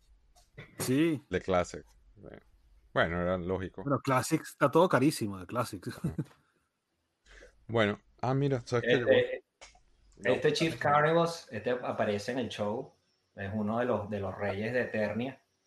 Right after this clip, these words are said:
Speaker 3: o de los líderes, ¿verdad? Que está en el can-, en el Consejo de los Reyes.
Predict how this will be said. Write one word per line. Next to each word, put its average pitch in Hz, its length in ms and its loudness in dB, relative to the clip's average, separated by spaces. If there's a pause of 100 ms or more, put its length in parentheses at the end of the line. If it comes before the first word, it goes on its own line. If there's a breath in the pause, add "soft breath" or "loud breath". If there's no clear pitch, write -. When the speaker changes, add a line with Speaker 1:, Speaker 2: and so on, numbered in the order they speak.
(880)
Speaker 3:
o 110 120 0
de 104 60 4
los 107 160 2
líderes, - 500 -2 (760)
¿verdad? 113 280 -4
Que 131 80 2
está 120 120 0
en 113 100 0
el 113 120 -2
can-, 131 300 2
en 117 140 -2
el 107 120 -2
Consejo 113 400 -2
de 131 40 4
los 135 140 6
Reyes. 127 340 4